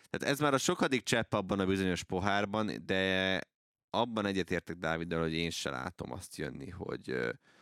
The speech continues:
hogy most akkor hirtelen, ö, jön egy ilyen versenyzői szakszervezet, mint a Forma egyben, mert, ö, én nem azért, mert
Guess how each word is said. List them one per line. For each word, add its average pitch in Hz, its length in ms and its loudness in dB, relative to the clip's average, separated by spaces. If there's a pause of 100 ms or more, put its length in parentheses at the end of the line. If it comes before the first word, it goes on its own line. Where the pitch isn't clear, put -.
hogy 76 180 -6
most 80 180 -6
akkor 80 220 -6
hirtelen, 80 560 -2
ö, 80 200 -2 (880)
jön 95 200 0
egy 87 200 -4
ilyen 82 340 -4
versenyzői 85 520 0
szakszervezet, 82 680 -4
mint 82 160 -10
a - 40 -8
Forma 82 400 -2
egyben, 85 460 -2 (600)
mert, 87 880 0
ö, 87 460 4 (840)
én 104 140 -2
nem 123 180 4
azért, 113 340 2
mert 98 260 2